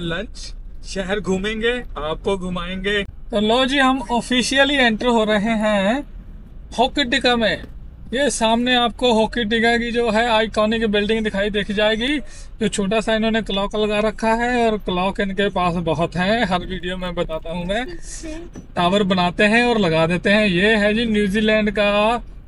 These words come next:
कूल लिटिल टाउन। टाइम हो चुका है बारह बजकर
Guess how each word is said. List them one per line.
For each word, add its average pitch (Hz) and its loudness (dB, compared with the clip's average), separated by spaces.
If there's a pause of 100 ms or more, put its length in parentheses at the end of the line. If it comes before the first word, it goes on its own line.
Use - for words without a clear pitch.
(160)
कूल 269 2 (160)
लिटिल 214 4 (220)
टाउन। 175 2 (360)
टाइम 208 4
हो 202 2
चुका 196 2
है 202 4
बारह 165 2
बजकर 160 0